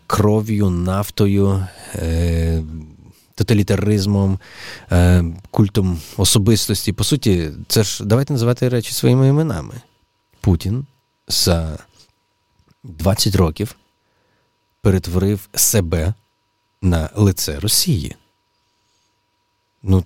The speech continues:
тому що гу-, в світі говорить Путін, вони мають на увазі що? Росію. Невзоров дуже гарно сказав, таку от його позиція надзвичайно цікава. Він, е, в останній своїй,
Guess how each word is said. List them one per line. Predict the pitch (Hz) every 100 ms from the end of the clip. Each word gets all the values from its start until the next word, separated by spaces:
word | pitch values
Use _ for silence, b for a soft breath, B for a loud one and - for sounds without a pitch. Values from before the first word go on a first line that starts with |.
| -
тому | 95 104
що | - 101
гу-, | 92 85 82 104 101
в | 98
світі | 113 104
говорить | 101 92
Путін, | - 95 165 180 190
вони | 98 98 95 92
мають | 95 87
на | 95
увазі | 87 82 82
що? | 82 - - _ _ -
Росію. | - - 90 - - _ B B B B B B -
Невзоров | 113 151 175 113
дуже | 101 95
гарно | 101 107 98
сказав, | - - 90 117 127
таку | - 92 107 101 98
от | - - -
його | 98 104
позиція | 113 107 - 101
надзвичайно | 101 98 98 123 90
цікава. | 78 - 78 78 80
Він, | 90 117 117 113 104
е, | 92 82 - -
в | 98
останній | 87 107 104 98
своїй, | - 92 92 90 90 87 82